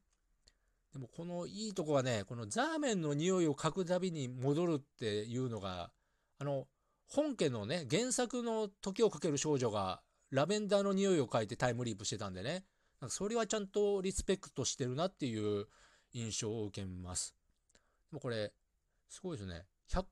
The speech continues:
回目で撮影成功したってことは、百回目はザーメンの匂い嗅いでないってことですよね。っていうことはもう、ひゃ-、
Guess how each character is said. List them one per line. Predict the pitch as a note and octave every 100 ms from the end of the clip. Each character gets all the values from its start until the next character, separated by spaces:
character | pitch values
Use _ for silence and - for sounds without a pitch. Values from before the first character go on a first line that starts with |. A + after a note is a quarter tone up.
| -
回 | D#4
目 | D4+ D#4 D#4 D4+ D4 C#4 C4 B3+ B3 A3 G3
で | E3 D#3+ C3 A#2 - _ _
撮 | - E3 -
影 | G#3+
成 | G#3 G#3+
功 | G#3 G3+
し |
た | G#3
っ |
て | F#3+
こ | D#3
と | C#3
は、 | A#2+
百 | A#2 F#3+
回 | A#3+
目 | A#3+
は | A3
ザ | A#2 G3+
ー |
メ | A#3
ン | D#3+
の | B2
匂 | A#2 G#2
い | - _ -
嗅 | G#3
い | G#3
で | A3
な | G#3+
い | B3
っ |
て | F#3+ A#2
こ | A2
と | G#2+
で |
す | G2 F#2+
よ | G2
ね。 | F#3
っ | B3 _ _ _ _ _ _ _
て | A3+
い |
う |
こ | A3
と | F#3+
は | C3+
も | G#2 F#2+ F2+ F#2 _ _ _ _ _ _ -
う、 |
ひ |
ゃ-、 | F3+